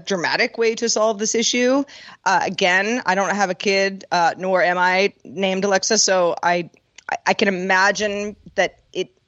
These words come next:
might get pretty bad at some point. There are other wake words, though.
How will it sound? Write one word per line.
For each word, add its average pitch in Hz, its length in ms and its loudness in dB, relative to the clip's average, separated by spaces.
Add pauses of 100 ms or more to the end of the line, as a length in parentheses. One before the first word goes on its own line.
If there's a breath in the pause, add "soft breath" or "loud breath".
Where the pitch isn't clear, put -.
might 185 300 0
get 185 280 0
pretty 196 180 0
bad 180 360 4
at 202 140 -8
some 202 160 -4
point. 208 340 -2 (360 soft breath)
There 349 220 2
are 523 280 2
other 392 180 2
wake 381 220 0
words, 139 240 -2
though. 58 320 -2